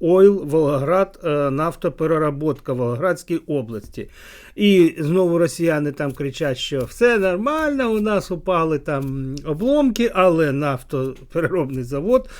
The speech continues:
горить. Ще трохи не потушили. Можливо, вже там потушать, але нанесли багато і багато шкоди. І це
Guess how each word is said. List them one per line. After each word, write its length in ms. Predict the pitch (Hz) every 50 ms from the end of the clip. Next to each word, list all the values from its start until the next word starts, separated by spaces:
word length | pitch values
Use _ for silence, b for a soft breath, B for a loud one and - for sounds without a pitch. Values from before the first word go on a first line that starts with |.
| B B B -
горить. 480 | - 226 277 240 196 160 147 135 -
Ще 300 | - - - - 262 311
трохи 440 | - - - 196 226 247 - - 226
не 120 | 202 202
потушили. 600 | 196 - 196 180 - 175 - - - 147 139 135
Можливо, 540 | 160 202 247 220 190 226 262 285 294 247 190
вже 200 | 147 123 147 190
там 260 | 190 - 202 190 175 - -
потушать, 560 | - 196 190 - - 151 123 - - 135 131 _
але 460 | - 175 165 165 165 180 208 233 254 - B B B B B B B B _ -
нанесли 680 | 139 143 156 180 190 180 180 175 180 - 208 233 254
багато 800 | 202 151 123 131 180 185 156 123 120 131 143 151 175 - - 240 - -
і 80 | 190
багато 680 | 170 131 117 131 131 123 113 120 120 127 131 - - 175 - -
шкоди. 640 | - - - - - - 139 139 120 101 123 120 -
І 100 | 156 135
це 420 | - - - 196 202 226 - -